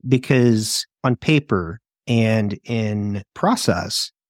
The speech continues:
they've been electing leaders. We've been able to declare them as having democratized, but we haven't been pushing them to be able to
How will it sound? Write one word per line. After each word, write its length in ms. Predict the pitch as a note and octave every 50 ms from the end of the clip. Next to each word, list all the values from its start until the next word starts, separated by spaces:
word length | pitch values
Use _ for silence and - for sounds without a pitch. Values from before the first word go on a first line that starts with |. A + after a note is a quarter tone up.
| _ _ _ _ _
they've 200 | - A2+ G2 -
been 160 | - A#2 A#2+ D3
electing 420 | D#3 C#3 B2+ A#2+ - B2 G#2+ G2
leaders. 540 | F2 F#2 F2 F2 F#2 G2+ A#2 - - - - _ _ _ -
We've 340 | A2+ A2+ A#2 A2+ A#2 A#2 -
been 140 | - B2+ B2
able 400 | A#2+ B2 B2+ B2+ B2+ B2 A#2+ A2 -
to 600 | - - - B2+ A2+ A2 A2 G#2+ G#2+ G#2 G2+ G2+ G2+ _ -
declare 460 | - - - - - A#2+ A#2 B2+ C3+
them 340 | B2+ C3 B2+ B2 A#2+ A#2+ B2 - -
as 240 | - A#2 A2+ G#2 -
having 520 | - A2+ G#2+ A2+ A2+ A2 A2 G#2+ G#2 - _ -
democratized, 1080 | G#2+ G#2 A2 A2+ A2+ - - F#2+ - - B2+ B2 G#2 F#2 F2+ F2+ G2 A2+ - - - - _ _ _ _ _ _ _ _ _ _ _ _
but 460 | - C#3 C3+ C3+ C3 C3 C3 B2+ - - _ _ _ _ _ -
we 140 | C3+ A#2+ A#2
haven't 320 | A#2 D#3+ D#3+ D#3 D#3 C#3+
been 160 | - C#3 A#2+
pushing 580 | - - - E3 E3 - - F3 D3+ A#2 G#2 G#2
them 460 | G2+ G2 G2+ G2 F#2+ G2 F#2+ G2+ G#2+ - _ -
to 120 | - C3+
be 200 | A2+ B2 A#2+ A#2+
able 220 | A#2+ A2+ A#2 A2+ G#2+
to 180 | - - A2+